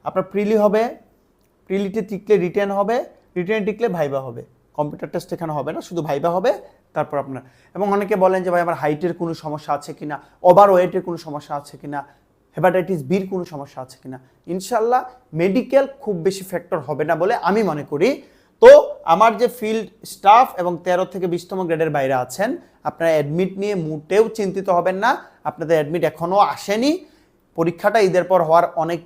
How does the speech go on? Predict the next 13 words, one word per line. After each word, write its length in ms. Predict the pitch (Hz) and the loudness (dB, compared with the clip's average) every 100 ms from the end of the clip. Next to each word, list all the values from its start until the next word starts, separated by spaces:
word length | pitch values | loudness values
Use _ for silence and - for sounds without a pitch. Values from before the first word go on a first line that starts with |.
| - | -16
বেশি 300 | 131 147 214 | -10 -8 -8
সম্ভাবনা 460 | 196 202 202 208 196 | -8 -2 -2 2 2
আছে। 300 | 190 - 302 392 - _ _ | 2 6 6 6 -12 _ _
আর 140 | - 220 - _ _ 156 | 2 2 -2 _ _ 0
যে 180 | 175 | 2
বিষয়টা 400 | 165 - 190 202 | 2 -2 0 2
বলবো 540 | 160 170 175 240 294 - - _ | 4 4 6 6 6 0 -20 _
যে 140 | 135 160 | -2 2
আপনারা 580 | 156 - 180 202 254 320 - - | 2 2 0 4 2 0 -12 0
প্রস্তুতি 440 | 220 220 277 240 | 0 0 -4 0
গ্রহণ 260 | 202 170 147 | 2 0 -2
করতে 240 | 147 151 | -8 -10
থাকেন, 380 | 143 143 214 302 | -10 -4 -4 -4